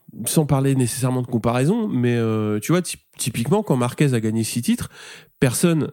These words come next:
euh, n'est venu dire, euh, « Ouais, tout, c'est chiant de moto G P. » Euh, pourquoi ? Parce que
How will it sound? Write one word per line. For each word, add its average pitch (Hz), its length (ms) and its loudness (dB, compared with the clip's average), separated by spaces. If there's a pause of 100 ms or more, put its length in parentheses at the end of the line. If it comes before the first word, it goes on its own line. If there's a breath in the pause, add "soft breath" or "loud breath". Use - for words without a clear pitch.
euh, 110 160 0
n'est 110 140 0
venu 107 240 0
dire, 151 260 2
euh, « 104 240 0
Ouais, 135 220 2
tout, 160 160 2
c'est 131 160 -2
chiant 156 260 0
de 147 60 0
moto 113 200 0
G 110 160 2
P. » 160 280 2
Euh, 104 400 -2 (100)
pourquoi ? 190 340 2
Parce - 220 -2
que 185 240 2